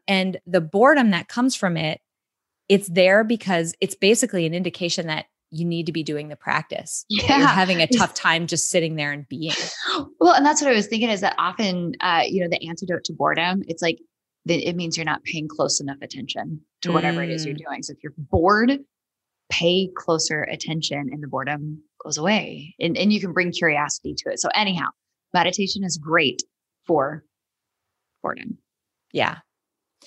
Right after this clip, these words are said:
Speaker 1: So all of those things,
Speaker 2: Mm-hmm.
Speaker 1: big myths, totally get why you may feel them, but just be open-minded and,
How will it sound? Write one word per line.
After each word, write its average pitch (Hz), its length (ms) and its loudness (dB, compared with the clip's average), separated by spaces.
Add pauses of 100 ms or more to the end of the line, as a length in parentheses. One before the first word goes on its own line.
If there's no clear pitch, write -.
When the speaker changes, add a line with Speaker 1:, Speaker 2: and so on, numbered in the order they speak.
(200)
Speaker 1:
So 208 380 6
all 233 220 8
of 311 80 4
those 254 220 2
things, 165 480 0 (460)
Speaker 2:
Mm-hmm. 202 300 2 (100)
Speaker 1:
big 226 180 6
myths, 165 540 2 (640)
totally 240 400 6
get 226 200 4
why 208 140 4
you 185 640 0
may 165 220 0
feel 180 260 2
them, 214 440 2
but - 280 4
just 190 300 0 (320)
be 226 160 6
open-minded 208 600 4
and, 175 160 0